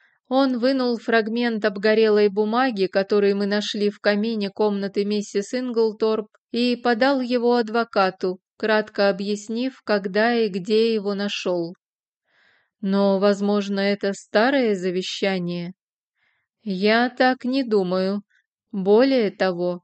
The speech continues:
почти уверен, что оно было составлено не раньше, чем вчера, во второй половине дня,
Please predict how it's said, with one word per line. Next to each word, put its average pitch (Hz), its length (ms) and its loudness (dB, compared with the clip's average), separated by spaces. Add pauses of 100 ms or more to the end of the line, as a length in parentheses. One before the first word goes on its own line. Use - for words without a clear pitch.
(180)
почти 233 520 0
уверен, 214 640 2
что 202 280 0
оно 214 300 0
было 208 280 4
составлено 214 920 -2
не 226 240 -2
раньше, 214 520 -2
чем 202 360 -2
вчера, 202 640 -2 (200)
во 220 180 0
второй 226 500 2
половине 233 640 0
дня, 190 500 -4